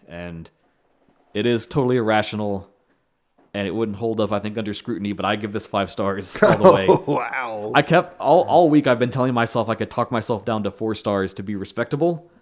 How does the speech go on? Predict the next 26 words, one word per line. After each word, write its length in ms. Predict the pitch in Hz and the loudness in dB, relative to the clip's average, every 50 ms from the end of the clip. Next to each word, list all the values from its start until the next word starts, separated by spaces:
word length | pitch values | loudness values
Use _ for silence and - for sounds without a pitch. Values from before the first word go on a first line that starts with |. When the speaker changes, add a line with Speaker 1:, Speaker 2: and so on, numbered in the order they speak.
| _ _ - | _ _ -6
Speaker 2:
That 120 | 131 139 | -2 -2
is 100 | 123 107 | 0 0
a 60 | 107 | 0
very 240 | 95 110 107 107 98 | 0 0 0 0 0
biased 580 | 85 - 113 107 107 104 101 104 101 98 - - | -2 -2 -2 -2 0 -2 -2 -2 -4 -4 -4 -8
review. 300 | 95 87 101 98 95 92 | -8 -6 -4 -4 -2 0
Speaker 1:
And 160 | 110 117 120 | 0 0 2
then 160 | 127 127 131 123 | 2 2 2 2
last 320 | 120 123 139 143 139 - | 4 4 4 4 4 2
night, 300 | 147 143 143 139 - - | 0 2 2 0 -2 -2
for 120 | - 131 | -2 -2
the 80 | 120 120 | 0 -2
fourth 280 | - - 127 123 123 - | -2 -2 -4 -4 -4 -4
time 240 | - 131 127 127 | -6 -4 -2 -2
this 180 | 120 101 - - | -2 -4 -6 -2
year, 220 | 135 156 165 156 | 4 4 6 6
I 40 | 139 139 135 123 | 6 4 4 2
rewatched 380 | 117 120 127 127 - - - | 2 2 2 2 0 0 -4
it 140 | 113 104 - | -4 -4 -4
to 60 | - 101 | -8 -10
be 120 | 110 104 | -10 -10
fresh 460 | - - 123 123 120 113 - - - | -8 -2 0 0 0 0 -4 -12 -14
for 120 | - - 110 | -8 -8 -6
this 180 | 98 98 - | -6 -6 -8
episode. 600 | 123 127 120 110 101 - 110 101 98 95 92 90 - | -8 -8 -8 -8 -8 -6 -4 -2 -2 -2 -4 -6 -8
Speaker 2:
Wow. 480 | 92 90 90 95 104 104 107 113 123 | -12 -12 -12 -12 -12 -12 -14 -16 -16